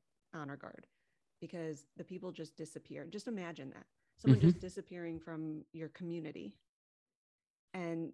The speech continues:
Speaker 1: no one talking about 'em again. That
Speaker 2: Who
Speaker 1: loss, that ambiguous, like, crazy making, <laughs> like, what happened to Bob?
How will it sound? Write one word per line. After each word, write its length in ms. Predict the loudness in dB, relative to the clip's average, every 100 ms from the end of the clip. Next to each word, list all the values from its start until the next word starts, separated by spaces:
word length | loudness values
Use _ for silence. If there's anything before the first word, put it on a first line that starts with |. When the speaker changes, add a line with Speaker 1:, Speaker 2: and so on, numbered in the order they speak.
| -6
Speaker 1:
no 240 | -4 -2
one 160 | -2 -4
talking 340 | -6 -8 -8
about 200 | -8 -10
'em 80 | -10
again. 220 | -14 -16 -20 _ _ _ _ _ -20 _ -12
That 240 | -10 -10 2
Speaker 2:
Who 220 | 10 10 10
Speaker 1:
loss, 220 | 4 -14 -20 -16 -6
that 120 | -4
ambiguous, 720 | -4 -6 -6 -4 -4 -4 -8 -14 _ _ _ -10
like, 260 | -10 -10 _ _
crazy 560 | -20 -10 -4 -2 -2 -4
making, 500 | -4 -6 -6 -6 -6 -8 -10
<laughs> 480 | -10 -10 -10 -8
like, 220 | -6 -8 -12 -20 -20 _ _ -14
what 140 | -8
happened 260 | -6 -6 -6
to 60 | -6
Bob? 340 | -8 -8